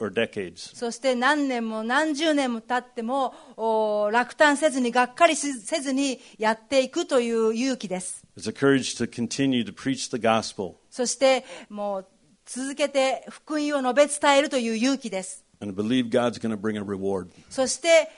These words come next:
Speaker 2: 神様が報いをくださるという勇気です。
Speaker 1: And Asa the prophet, uh, or Asa the king, uh, took courage to cleanse his lands, land of idols.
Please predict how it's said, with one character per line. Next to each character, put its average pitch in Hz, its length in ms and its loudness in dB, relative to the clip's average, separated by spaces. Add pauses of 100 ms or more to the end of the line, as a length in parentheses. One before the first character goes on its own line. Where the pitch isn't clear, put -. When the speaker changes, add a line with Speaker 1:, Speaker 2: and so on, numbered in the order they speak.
(140)
Speaker 2:
神 302 240 -2
様 254 320 -2
が 277 340 4 (180)
報 247 280 -2
い 277 120 0
を 277 140 4
く 269 80 -12
だ 285 140 2
さ 330 120 4
る 302 120 4
と 254 100 0
い 220 100 -2
う 220 60 -4
勇 240 180 0
気 233 100 -12
で 185 100 -8
す。 - 240 -16 (460)
Speaker 1:
And 123 200 -2
Asa 185 480 10
the - 80 0
prophet, 160 720 8
uh, 123 340 0
or 143 300 8
Asa 160 320 2
the 135 80 0
king, 135 520 0 (360)
uh, 101 320 -4
took - 240 -4
courage 135 640 4 (360)
to 127 120 -4
cleanse 156 340 2
his 139 180 -2
lands, 139 420 -2 (180)
land 127 360 0
of 107 100 -4
idols. 110 600 0